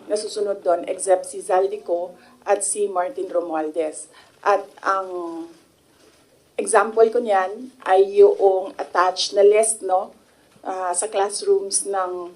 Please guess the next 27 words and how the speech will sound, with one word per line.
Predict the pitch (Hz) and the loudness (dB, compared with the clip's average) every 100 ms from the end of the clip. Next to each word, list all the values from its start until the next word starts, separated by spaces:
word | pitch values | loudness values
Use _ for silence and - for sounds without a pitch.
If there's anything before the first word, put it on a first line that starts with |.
| - | -8
Department | - 185 190 190 - | -2 -2 -2 -6 -8
of | - | -6
Education | 180 196 196 202 196 180 180 175 | -4 -4 -2 -2 -2 -6 -8 -10
na | 170 - _ | -14 -18 _
kahit | 190 202 208 208 | -4 -2 -2 -2
pa | |
man | 214 214 208 | -2 -2 -4
tinanong | 220 214 214 220 220 | -2 0 0 0 -2
ng | 214 214 | -4 -4
mga | 208 208 | -6 -4
senador, | 214 226 262 196 190 202 - _ | 0 0 4 6 6 2 -8 _
nandun | 262 262 240 214 | -2 2 2 0
pa | 196 | -2
rin | 180 180 | -4 -8
siya, | - 170 165 _ _ _ _ | -6 -6 -8 _ _ _ _
ah, | 180 175 | -4 -4
sa | 175 196 190 | -4 -8 -4
final | 196 190 190 185 170 160 | 0 0 0 -2 -2 -2
draft | - 185 165 156 - | -4 0 0 -2 -6
and | 190 214 | -4 -4
nandun | 233 254 | -2 -2
pa | 208 180 | -4 -6
rin | |
siya | 175 156 151 - _ - | -8 -10 -12 -16 _ -2
sa | 202 196 | -2 0
General | 190 180 180 170 175 170 165 170 165 - | -2 0 0 0 -2 -2 -2 -4 -6 -8
Appropriations | 175 180 170 175 170 165 165 165 165 165 | -8 0 0 0 -6 -8 -8 -8 -10 -10